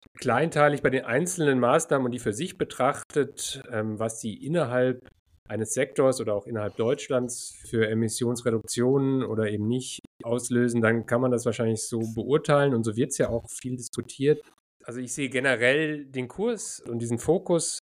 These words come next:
auf, massiv auf Subventionen zu setzen, auf Förderprogramme,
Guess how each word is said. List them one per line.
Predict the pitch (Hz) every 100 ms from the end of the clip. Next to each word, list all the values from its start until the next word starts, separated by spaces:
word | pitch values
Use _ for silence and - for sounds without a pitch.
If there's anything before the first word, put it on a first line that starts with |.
| - - _ -
auf, | 131 131 123 - -
massiv | 123 117 - 170 160
auf | 123
Subventionen | 135 - 120 123 139 180
zu | 175
setzen, | 131 131 131 - 131
auf | 107 -
Förderprogramme, | 131 147 - - - 123 123 123